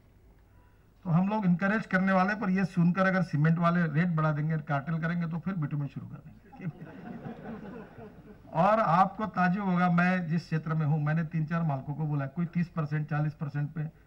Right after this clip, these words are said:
प्रोडक्शन कर रहे हैं।" मैंने कहा, "पूरा प्रोडक्शन तुम्हारा खरीदता हूँ, कितने में सीमेंट की बैग दोगे बोलो?" आप ताज्जुब करोगे, एक सौ साठ रुपये पे उसने मुझे कबूल किया, वन सिक्सटी। अगर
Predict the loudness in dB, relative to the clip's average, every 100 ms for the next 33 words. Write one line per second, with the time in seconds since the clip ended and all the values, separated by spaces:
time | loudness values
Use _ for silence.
0 | -10 -6 -6 -6 -8 -8 -12 -14 -20 -20
1 | -20 -20 -20 -4 0 2 2 2 2 2
2 | 0 0 -2 -2 -2 -2 -2 -6 -6 -8
3 | -16 -12 -6 0 0 0 0 -2 -2 -6
4 | -6 -8 -10 -10 -10 -12 -18 -20 -10 -8
5 | -4 -4 -2 -2 -2 -2 -2 0 0 0
6 | -2 -2 -4 -2 -4 -4 -6 -8 -8 -10
7 | -10 -12 -14 -16 -20 -20 -20 -20 -20 -4
8 | 0 0 -2 -8 -14 -20 _ -20 -20 -20
9 | -20 -20 -20 -20 _ _ -20 -20 -20 -20
10 | -4 0 0